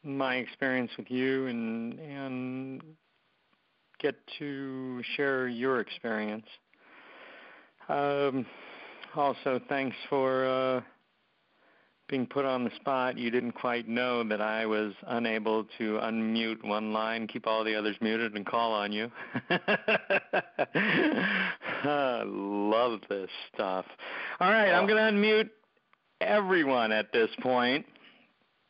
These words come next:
This is your chance to give a comment, share an experience, share an aspect of yourself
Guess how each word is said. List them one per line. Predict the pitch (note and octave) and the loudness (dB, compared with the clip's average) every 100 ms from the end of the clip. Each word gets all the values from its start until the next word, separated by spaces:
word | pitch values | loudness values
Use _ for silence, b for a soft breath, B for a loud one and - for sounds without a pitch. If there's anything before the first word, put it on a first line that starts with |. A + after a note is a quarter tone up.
| _ _ - - | _ _ -20 -4
This | D3 B2+ | -4 -2
is | C#3 A#2+ | -4 0
your | C#3 C3+ - | 0 0 0
chance | D#3 D3 D3 C3+ - - | 2 2 2 -2 -8 -2
to | D#3 D#3+ D#3 D#3 D#3 D#3 D3 C#3 B B B B B B B B B B B B B B B B | 2 4 4 4 6 6 6 2 B B B B B B B B B B B B B B B B
give | D#3 C#3+ | 0 0
a | |
comment, | - D3 D#3 D#3+ D#3 D#3+ - - | 0 2 4 4 2 2 -2 0
share | E3+ D#3+ | 2 4
an | D#3 | 2
experience, | C#3+ - D#3+ D#3+ D#3+ D#3 D#3+ - - C#4 | -2 -2 2 4 4 2 0 -4 -6 -2
share | A3+ E3 | 2 2
an | D#3 | 2
aspect | D#3 D#3 - E3+ C#3 | 2 0 0 -4 0
of | D3+ | 0
yourself | D3 C#3 - E3+ D#3+ | 2 0 0 2 0